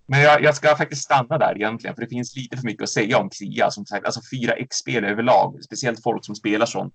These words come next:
på, på, på dat-, dat-, dator eller på konsol och sånt där, vet ju att de här kan ju, de här är ju oändliga världar egentligen.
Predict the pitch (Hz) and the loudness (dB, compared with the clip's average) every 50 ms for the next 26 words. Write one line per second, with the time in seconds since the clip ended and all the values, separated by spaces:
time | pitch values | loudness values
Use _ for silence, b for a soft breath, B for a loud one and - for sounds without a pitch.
0 | _ _ - 95 92 90 - - - - - - _ _ - 101 95 90 85 87 | _ _ -6 -4 -2 -2 -2 -4 -4 -10 -18 -20 _ _ -8 -6 -4 -2 -2 0
1 | 92 90 87 92 117 - _ _ _ _ _ _ _ _ _ _ _ - 104 - | 0 -2 -2 -4 -12 -16 _ _ _ _ _ _ _ _ _ _ _ -2 0 0
2 | - - - _ _ _ _ - 104 - - - 120 113 107 - - 104 90 92 | 0 0 -4 _ _ _ _ -8 -8 -8 0 2 4 4 4 2 0 -4 -4 -4
3 | 90 - - - 101 - - 117 110 101 92 - - - 85 90 87 113 107 104 | -4 -4 -6 -6 -6 -2 0 0 0 0 0 -4 -4 -2 -4 -2 -2 0 -2 -2
4 | 98 - - - - 85 - - 104 101 95 104 104 98 - - 101 92 95 92 | -4 -6 -10 -4 -4 -4 -4 -4 -8 -6 0 2 2 2 2 0 -4 -4 -4 -6
5 | - 95 95 92 90 - - 127 123 104 95 104 104 107 98 87 95 98 - 123 | -10 -12 -14 -14 -14 -14 -12 -10 -8 -6 0 2 2 2 2 -2 -8 -10 -10 -6
6 | 101 104 101 95 95 90 82 95 - 101 98 98 98 92 85 87 90 104 - - | -4 -4 -2 -2 -4 -6 -8 -8 -4 -4 2 2 4 4 4 2 2 0 0 0
7 | 85 - - - 101 - _ 87 87 95 101 | -2 -10 -14 -14 -14 -12 _ -6 -6 -6 -6